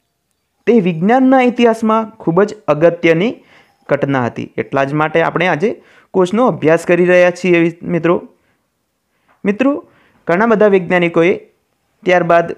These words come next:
અવ-, સંશોધનો કર્યા અને કોષની અંદર કોષ કેન્દ્ર શોધ્યું, કોષવાદ શોધ્યો. કોષ કેન્દ્રની શોધ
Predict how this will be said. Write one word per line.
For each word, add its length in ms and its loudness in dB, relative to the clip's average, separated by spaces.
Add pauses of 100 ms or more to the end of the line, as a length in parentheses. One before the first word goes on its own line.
(300)
અવ-, 480 -2
સંશોધનો 680 0
કર્યા 340 0 (1040)
અને 180 0
કોષની 440 0
અંદર 240 2
કોષ 300 -2
કેન્દ્ર 300 0
શોધ્યું, 560 -4 (260)
કોષવાદ 540 0
શોધ્યો. 440 -2 (680)
કોષ 240 -2
કેન્દ્રની 640 2
શોધ 400 0